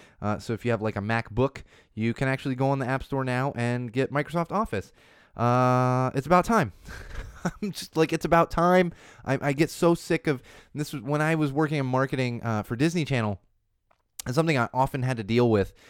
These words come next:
um, was, was transferring, uh, stuff from, from, uh, uh, PowerPoint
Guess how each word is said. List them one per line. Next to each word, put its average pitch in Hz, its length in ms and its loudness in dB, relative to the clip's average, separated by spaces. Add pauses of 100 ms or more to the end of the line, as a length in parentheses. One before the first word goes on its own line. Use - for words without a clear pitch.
(260)
um, 101 380 -2
was, 101 480 -4
was 101 260 -8
transferring, 123 720 -2 (400)
uh, 104 240 -2
stuff - 500 0
from, 104 420 -6
from, 95 360 -6
uh, 82 320 -6 (280)
uh, 85 280 -14 (120)
PowerPoint 156 640 2